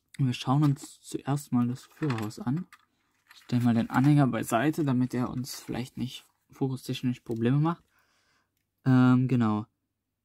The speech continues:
Ähm, wir haben hier, ja, oben haben wir Lichter nochmal drauf, extra vier große Scheinwerfer. Ähm,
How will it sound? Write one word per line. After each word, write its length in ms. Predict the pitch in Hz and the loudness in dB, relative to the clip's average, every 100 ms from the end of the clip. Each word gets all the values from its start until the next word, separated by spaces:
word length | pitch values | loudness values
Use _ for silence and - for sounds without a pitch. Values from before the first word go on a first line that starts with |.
| _ _ _ _ _ _ _ _ _ _ _ _ _ _ _ _ - | _ _ _ _ _ _ _ _ _ _ _ _ _ _ _ _ 2
Ähm, 460 | 127 120 117 113 | 4 4 2 0
wir 140 | 113 123 | -2 0
haben 220 | 131 143 | 2 2
hier, 420 | 131 131 127 127 - _ _ _ _ _ _ _ _ _ _ _ _ _ | 4 4 4 2 -4 _ _ _ _ _ _ _ _ _ _ _ _ _
ja, 440 | 123 117 110 110 - _ _ - | -4 0 2 0 -4 _ _ 2
oben 260 | 139 151 | 4 6
haben 140 | 131 120 | 6 4
wir 80 | |
Lichter 540 | 110 110 131 143 180 185 | 4 4 2 0 -4 -2
nochmal 340 | 180 175 180 | -2 -2 0
drauf, 280 | 170 175 180 | 0 0 -2
extra 340 | - - 165 | -6 -2 0
vier 200 | 156 160 | 2 2
große 400 | 151 135 127 127 - _ - | 2 0 2 0 -2 _ -6
Scheinwerfer. 680 | - 139 151 165 - 185 - _ _ _ _ _ _ - _ _ _ _ - | 2 4 4 2 -2 -8 -10 _ _ _ _ _ _ -20 _ _ _ _ 0
Ähm, 600 | 139 135 139 135 135 127 | 4 6 6 4 2 -2